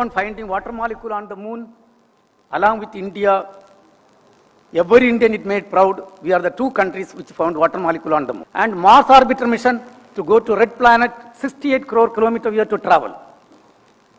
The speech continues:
And you know, uh, I think you all know, even though management experts, you know,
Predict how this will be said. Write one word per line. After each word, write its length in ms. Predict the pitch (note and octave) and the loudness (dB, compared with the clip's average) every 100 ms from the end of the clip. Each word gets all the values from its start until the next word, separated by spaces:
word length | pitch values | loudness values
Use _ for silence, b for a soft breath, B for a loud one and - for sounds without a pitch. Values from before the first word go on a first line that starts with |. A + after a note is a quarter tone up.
| - | -8
And 160 | F#3+ A3 | -6 -4
you 60 | |
know, 300 | A#3+ C4+ G3+ | 0 0 0
uh, 400 | F#3 F3 E3 D#3 | -2 -2 -2 -2
I 80 | D#3+ | -4
think 180 | F3 F#3+ | -4 -6
you 140 | G3 | 2
all 180 | G3 F#3+ | 6 6
know, 220 | G3+ A3 | 4 -2
even 200 | F#3+ G3 | -2 -4
though 120 | G3+ | -4
management 420 | F#3 F#3 G3 F#3+ F3+ | -2 -2 -2 -8 -8
experts, 400 | F3 - F#3 G3 | -8 -10 -10 -8
you 120 | F#3 | -6
know, 280 | G3 F3+ | -4 -6